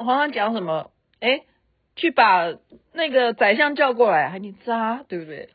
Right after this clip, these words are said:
<laughs> 用一个字来形容正，然后太监就回答：“渣。”好，没错啊。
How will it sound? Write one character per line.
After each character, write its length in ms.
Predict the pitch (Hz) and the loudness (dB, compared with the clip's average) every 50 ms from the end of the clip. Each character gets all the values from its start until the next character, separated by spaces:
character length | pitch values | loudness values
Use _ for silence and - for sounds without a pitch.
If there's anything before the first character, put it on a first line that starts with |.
| _ _ - | _ _ -14
<laughs> 1700 | 214 214 494 523 508 - _ _ _ _ _ _ _ - 233 - _ _ - - - _ _ _ _ _ _ _ _ - _ _ _ - | -14 -12 -12 -14 -16 -16 _ _ _ _ _ _ _ -16 -16 -16 _ _ -12 -12 -12 _ _ _ _ _ _ _ _ -20 _ _ _ -8
用 300 | 285 294 294 269 254 240 | 0 2 2 2 2 0
一 120 | 226 233 226 | -4 -6 -2
个 160 | 233 247 240 | 0 -2 -2
字 220 | 226 233 269 247 | -2 -4 -8 -6
来 220 | 240 220 196 196 220 | -2 -2 -2 -2 -2
形 240 | - - 185 185 | -6 -8 -10 -8
容 240 | 185 180 180 196 202 | -8 -8 -8 -8 -10
正， 300 | - - 240 220 202 - _ _ _ _ | -6 -4 -4 -4 -4 -6 _ _ _ _
然 100 | - 165 | -6 -4
后 60 | 175 | -4
太 220 | 180 - 262 208 196 | -2 -2 -2 -2 0
监 200 | 202 208 196 185 | 0 -2 -2 -2
就 120 | 196 208 | -2 -2
回 180 | 196 190 165 - | -2 -2 -2 -2
答 240 | - 175 - - - - - 226 | -4 -6 -8 -8 -10 -10 -2 2
：“渣。” 320 | 220 214 220 226 240 277 _ _ _ - 240 | 4 4 4 4 2 -2 _ _ _ -12 -10
好， 180 | 196 - - - | -10 -10 -10 -10
没 180 | - 170 180 202 | -8 -6 -6 -6
错 260 | 220 - 247 240 233 | -2 2 4 4 4
啊。 180 | 220 214 - | 4 2 0